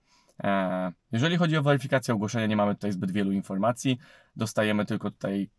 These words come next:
króciutki, króciutki opis, że auto jest, e, sprowadzone z Niemiec, że właściciel aktualny jest pierwszym właścicielem w Polsce, posiada to auto od dwa tysiące dziewiętnastego roku. Em, w treści ogłoszenia możemy wyczytać, e, że w, e,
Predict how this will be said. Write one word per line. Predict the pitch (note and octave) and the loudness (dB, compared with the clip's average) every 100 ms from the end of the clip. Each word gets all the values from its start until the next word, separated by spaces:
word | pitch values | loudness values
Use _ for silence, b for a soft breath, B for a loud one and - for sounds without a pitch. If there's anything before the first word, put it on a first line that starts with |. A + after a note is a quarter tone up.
| _ _ | _ _
króciutki, | - A2+ B2 A2+ - G#2 G2 | -2 0 0 -4 -2 0 0
króciutki | F#2 G#2+ A#2+ - G#2 | -2 -4 -4 -4 0
opis, | A2+ A#2 A2+ | 0 2 0
że | F#2 F#2+ - | -2 -2 2
auto | G2+ G2 G2 | 0 0 -4
jest, | F#2 F2+ - | -4 -8 -8
e, | G2 F2+ | -8 -6
sprowadzone | - - F2+ F#2 F2 F#2+ G2 | -10 -10 -6 -6 -4 -2 -2
z | G#2+ | -2
Niemiec, | C#3+ D3 C#3 C3 - B B B - | 0 2 0 -2 -8 B B B -6
że | G2 G2 | -2 0
właściciel | G2+ - G2 G2+ - | -2 -4 -4 -2 0
aktualny | G#2 - G#2 G2 G2 G2 | -2 0 2 2 2 -2
jest | - | -4
pierwszym | G#2 F#2 - F#2 | -8 -6 -6 -4
właścicielem | G#2 - G#2 A#2+ B2 | -4 -4 0 0 0
w | - | 2
Polsce, | C#3 C3 - A2+ | 2 2 0 -6
posiada | F#2+ F#2 F#2 F#2+ | -6 -6 -8 -4
to | F#2 | 0
auto | G2+ G2+ G#2 | 2 2 -2
od | G#2 A2 | -2 -2
dwa | G2+ A#2+ | 2 2
tysiące | - - C#3+ C3+ | 2 -2 -4 -2
dziewiętnastego | B2 B2 B2 B2+ - A#2+ B2 | -2 -2 -2 -4 -2 -2 0
roku. | A#2+ A2+ A2+ A2+ B B B B B - | 0 0 -6 -6 B B B B B -2
Em, | A2+ A2 A2 A2 A2 A2+ | 2 2 2 2 0 -2
w | - | 0
treści | D3+ C#3+ C3 | 0 0 0
ogłoszenia | A#2 A#2 A2 | 0 0 0
możemy | G#2 G2+ G#2 G2 | 0 0 0 0
wyczytać, | G2 G#2+ - F#2 F#2+ - - | -2 -4 -2 -4 -4 -8 -4
e, | G2+ F#2+ F#2 F#2+ | -2 -2 -4 -4
że | F#2 G2 F#2+ | -4 -2 -4
w, | F#2 - - | -6 -14 -8
e, | G2 F#2 F#2 F2+ F2+ F2+ | -6 -4 -4 -6 -8 -8